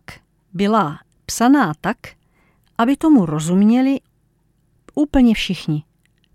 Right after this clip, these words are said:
tedy i vládci. Časy se mění, ale lidé zůstávají v podstatě stejní. Především Niccolò Machiavelli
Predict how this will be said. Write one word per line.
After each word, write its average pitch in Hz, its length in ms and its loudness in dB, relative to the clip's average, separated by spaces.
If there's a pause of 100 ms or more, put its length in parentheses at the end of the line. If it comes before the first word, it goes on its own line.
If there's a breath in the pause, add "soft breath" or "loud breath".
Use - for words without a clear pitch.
tedy 202 200 -2
i 240 140 -4
vládci. 170 600 -6 (1080 soft breath)
Časy 302 300 -2
se 180 180 -2
mění, 233 640 4 (360)
ale 277 240 0
lidé 208 440 -2
zůstávají 202 880 -2
v - 180 -18
podstatě - 680 -8
stejní. 175 680 0 (1300 soft breath)
Především 277 540 0
Niccolò 240 340 2
Machiavelli 247 760 0